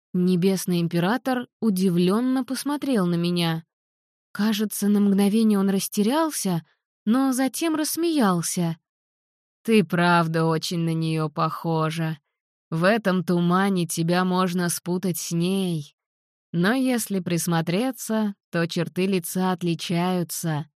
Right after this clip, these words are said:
Ты прекрасна, как и она, но улыбка совсем другая. Она не любила улыбаться, и за все те девяносто тысяч лет, что я знал ее,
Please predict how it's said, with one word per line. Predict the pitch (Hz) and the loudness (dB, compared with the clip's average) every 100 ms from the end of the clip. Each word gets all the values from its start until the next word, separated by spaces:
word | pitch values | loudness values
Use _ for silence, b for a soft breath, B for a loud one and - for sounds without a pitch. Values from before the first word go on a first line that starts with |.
| _ _ _ _ _ _ | _ _ _ _ _ _
Ты | 175 190 240 | 0 0 2
прекрасна, | 196 196 - 180 185 180 170 - 170 | 0 0 0 2 4 2 0 -2 -4
как | 170 165 160 | -2 -4 -2
и | |
она, | 170 165 160 160 160 160 160 156 _ - | -2 0 0 -2 -2 -2 -6 -8 _ -6
но | 175 180 180 180 | -2 2 2 2
улыбка | 185 247 262 - 220 214 196 - | 2 0 -4 -2 0 0 -2 -8
совсем | - 175 160 156 - 240 262 | -6 -2 0 -2 -2 0 0
другая. | 175 170 165 170 170 165 160 160 - _ _ _ _ _ _ | 2 2 2 2 4 2 -2 -4 -12 _ _ _ _ _ _
Она | 175 190 285 | 0 2 2
не | 277 254 | 2 4
любила | 226 202 208 262 190 | 4 4 2 2 2
улыбаться, | 160 165 165 170 175 170 - 160 151 - _ _ | 2 2 2 0 0 -4 -6 -4 -4 -8 _ _
и | 170 | -2
за | 165 175 | 0 0
все | 165 - 226 | 0 0 0
те | 214 - 180 | 0 0 0
девяносто | 165 170 170 170 175 - 180 | 2 2 2 0 -2 -4 -6
тысяч | 170 175 180 170 - | -2 -2 -2 -6 -4
лет, | 170 170 | -2 -2
что | 165 - 165 | -4 -4 -2
я | 165 156 | 0 0
знал | 160 165 180 233 | -2 0 2 2
ее, | 226 214 208 | 2 2 0